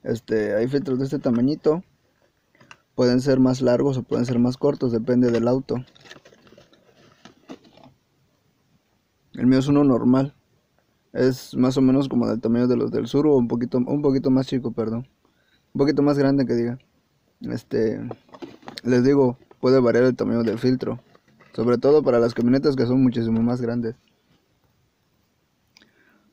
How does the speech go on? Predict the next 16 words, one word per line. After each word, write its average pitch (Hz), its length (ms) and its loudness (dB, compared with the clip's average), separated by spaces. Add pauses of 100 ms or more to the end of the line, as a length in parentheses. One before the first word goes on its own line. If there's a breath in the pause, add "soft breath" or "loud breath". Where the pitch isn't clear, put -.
(160)
Vamos 143 400 0
a 151 40 2
ocupar 131 400 0
el 131 120 4
opresor 123 600 0
de 131 120 0
filtros 139 480 -2
que 127 100 -4
les, 120 320 -4
que 123 100 -2
les, 113 400 -2
que 120 120 -4
les 113 120 -2
dije 131 160 0
aquella 127 340 2
vez. 151 320 -2